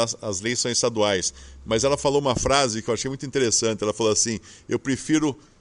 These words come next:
eu ir pra cadeia do que meu filho, quando crescer."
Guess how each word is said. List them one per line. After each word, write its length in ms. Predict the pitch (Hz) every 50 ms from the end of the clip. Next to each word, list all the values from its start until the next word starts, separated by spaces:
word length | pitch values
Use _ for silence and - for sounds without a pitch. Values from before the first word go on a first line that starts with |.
| _ _ _ _ _ _ _ -
eu 300 | 139 151 175 175 151 131
ir 140 | 131 131
pra 180 | 127 131 117 113
cadeia 480 | - - 104 98 101 120 139 139 123 107
do 100 | 104 107
que 120 | - 127
meu 180 | 120 120 117 104
filho, 380 | - - 117 113 92 73 69 69 - - - - - - - - - - -
quando 200 | - 101 101 101
crescer." 440 | - 113 101 92 - - 95 80